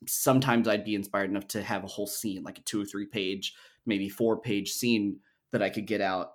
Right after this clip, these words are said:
i-, in a very basic form. But other than that, it was, it was very short spurts, is in, I would just think up a line, or I'd think up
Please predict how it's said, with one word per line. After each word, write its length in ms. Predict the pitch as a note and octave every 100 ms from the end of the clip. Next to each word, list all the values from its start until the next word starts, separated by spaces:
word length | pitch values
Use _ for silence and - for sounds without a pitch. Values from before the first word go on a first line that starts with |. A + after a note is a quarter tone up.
| -
i-, 140 | A2 A2+
in 240 | G#2+ G#2
a 80 | A#2
very 200 | A2+ G2
basic 380 | F#2+ G2 - -
form. 300 | C#3 B2+ G#2+
But 180 | G2+ - - - -
other 120 | D3+
than 80 | C#3
that, 140 | D3
it 80 | C#3
was, 120 | A#2 A2+
it 40 | C3
was 160 | A#2+
very 220 | B2 A#2 G#2+
short 320 | - A2 -
spurts, 500 | - D3 - - -
is 300 | A2 G2+ G2 -
in, 380 | A2+ G2+ G2+ G2+ _ _ _ _ A#2
I 120 | A#2+
would 100 | A2+
just 260 | A#2 - -
think 160 | A#2+
up 120 | A#2+
a 40 | G#2+
line, 340 | G#2+ B2 A2
or 40 | F#2+
I'd 120 | G2
think 140 | G#2+
up 140 | G#2